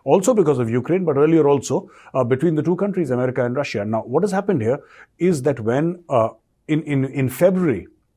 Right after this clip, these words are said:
two years back, when Russia invaded Ukraine, it did so because Russia feared. And here, I'm not attempting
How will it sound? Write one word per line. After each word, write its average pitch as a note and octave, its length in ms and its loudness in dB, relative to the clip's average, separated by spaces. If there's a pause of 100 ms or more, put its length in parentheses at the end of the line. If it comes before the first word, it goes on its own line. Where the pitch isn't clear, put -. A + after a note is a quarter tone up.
(880)
two F#3+ 120 4
years D3 200 4
back, A2+ 340 -6 (300)
when A2+ 200 -2
Russia D3 520 -2
invaded B2 640 -2
Ukraine, A2+ 580 -4
it G#2 220 -6
did E3 200 0
so C#3 180 0
because A#2 480 0 (320)
Russia B2+ 480 -2
feared. B2 760 0
And A#2+ 300 -6
here, F3+ 540 4 (320)
I'm B2+ 220 2
not D#3 320 2
attempting C#3+ 840 0